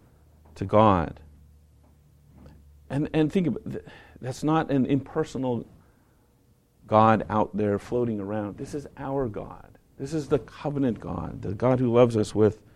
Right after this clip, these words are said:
a rich and deep love, who cares about us, who knows our trials, who has shared our trials in the person of Jesus. He knows our needs. He knows our enemies.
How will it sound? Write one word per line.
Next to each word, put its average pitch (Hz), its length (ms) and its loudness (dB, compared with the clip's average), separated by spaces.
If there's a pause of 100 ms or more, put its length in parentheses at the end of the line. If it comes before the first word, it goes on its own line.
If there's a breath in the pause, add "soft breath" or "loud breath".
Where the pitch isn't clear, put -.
(460 soft breath)
a 110 100 4
rich 131 560 10
and 98 180 -4
deep 123 240 2
love, 107 460 2 (1800 loud breath)
who 117 120 -6
cares 147 360 10
about 92 320 4
us, - 240 -8
who 135 160 2
knows 151 580 2 (120)
our 127 200 4
trials, 107 880 -4 (440)
who 156 140 4
has 147 120 4
shared 165 500 -2
our 101 120 2
trials - 520 -8
in - 80 -6
the 101 60 -4
person 117 340 -2
of 98 140 0
Jesus. 101 640 -4 (800)
He 139 140 6
knows 165 380 12
our 107 160 8
needs. 92 320 0
He 123 140 -4
knows 160 420 2
our 139 260 4
enemies. 113 720 0